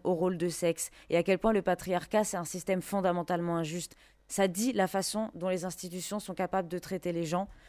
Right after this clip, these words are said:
Ça dit jusqu'où on est prêt à aller, c'est-à-dire sacrifier des personnes, sacrifier des enfants, sacrifier des bébés pour perpétuer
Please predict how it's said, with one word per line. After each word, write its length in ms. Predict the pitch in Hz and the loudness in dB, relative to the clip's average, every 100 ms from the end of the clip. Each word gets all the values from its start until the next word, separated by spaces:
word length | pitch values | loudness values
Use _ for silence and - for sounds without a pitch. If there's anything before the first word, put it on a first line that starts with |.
| - - _ - | -20 -20 _ -4
Ça 220 | - 190 | 2 2
dit 260 | 160 214 202 | 2 -2 -4
jusqu'où 360 | 165 190 - 214 | -4 -2 -2 -2
on 100 | 190 | 0
est 80 | 185 | -2
prêt 240 | - 202 - | 0 0 2
à 100 | 180 | 4
aller, 300 | 180 175 180 | 4 4 0
c'est-à-dire 460 | - 185 175 175 170 | -6 2 2 2 0
sacrifier 420 | 202 - 202 202 | -4 -4 -2 0
des 140 | 190 | 0
personnes, 480 | 196 185 - 175 170 - - | 2 2 2 0 0 -8 -8
sacrifier 400 | 170 170 190 185 | -6 -2 -2 0
des 220 | 180 170 | 0 0
enfants, 280 | 185 - 180 | 0 0 -4
sacrifier 500 | - 185 - 175 190 | -4 -6 -4 -4 -2
des 100 | 175 | 0
bébés 360 | 165 170 175 208 - - - - | 0 2 2 0 -4 -20 -20 2
pour 160 | 220 | 2
perpétuer 640 | - 208 196 190 - 190 180 | 4 2 2 0 0 -4 -4